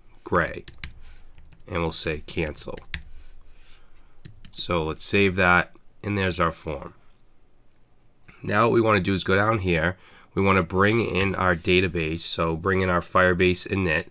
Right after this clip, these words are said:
So we're gonna say import D B from dot slash Firebase init.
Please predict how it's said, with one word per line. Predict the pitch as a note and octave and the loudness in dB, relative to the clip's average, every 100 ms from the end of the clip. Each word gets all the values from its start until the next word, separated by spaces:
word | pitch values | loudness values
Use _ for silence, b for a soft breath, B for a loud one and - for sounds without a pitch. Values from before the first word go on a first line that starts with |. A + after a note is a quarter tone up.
| B B B B | B B B B
So | - - | -8 -4
we're | E2 | -2
gonna | E2+ D#2+ | 0 -2
say | - E2+ | -2 -2
import | D#2 D#2 - F#2 F#2 A2 - - - - | -4 -6 -2 2 4 2 -2 -18 -16 -6
D | F#2+ G2+ | -6 -2
B | F2+ D#2+ E2 - - - - - - | -2 -2 -4 -6 -18 -20 -16 -16 -14
from | - F2+ D#2+ D2+ G2+ - - - - - b b b b b b - - - - - | -2 2 2 0 -4 -10 -20 -20 -20 -20 b b b b b b -20 -20 -20 -18 -4
dot | E2 E2 - | -2 -2 -2
slash | - E2+ D#2+ D#2 - - - - - - - - | -2 0 0 -2 -4 -6 -8 -12 -18 -18 -16 -16
Firebase | - D#2+ E2+ E2 E2+ D#2+ D#2 - | -4 0 2 2 0 0 -2 -6
init. | - F2+ E2 D2 | -4 -2 0 -2